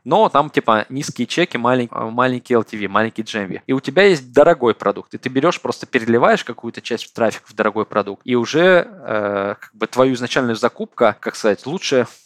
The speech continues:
утилизируешь, что ли, свой трафик. Короче, ты повышаешь Л Т В интегральный своих клиентов.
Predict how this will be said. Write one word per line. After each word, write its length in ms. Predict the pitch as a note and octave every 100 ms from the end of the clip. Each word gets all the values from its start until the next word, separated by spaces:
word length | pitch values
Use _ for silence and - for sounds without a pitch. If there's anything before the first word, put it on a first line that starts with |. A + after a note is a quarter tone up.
| _
утилизируешь, 560 | - D3+ D3+ D#3+ C3 A2
что 180 | - A2+
ли, 60 |
свой 200 | G#2 A#2+
трафик. 280 | A2 G#2+ G2
Короче, 260 | - E3 -
ты 120 | F3
повышаешь 520 | D3+ D3 C3+ - F3 -
Л 80 |
Т 120 | C#3+ C#3+
В 180 | C3
интегральный 600 | G2+ G2 G#2 G2 F2+ F2 _ - _
своих 320 | - A2+ G#2
клиентов. 480 | - G#2+ G2 E2+ -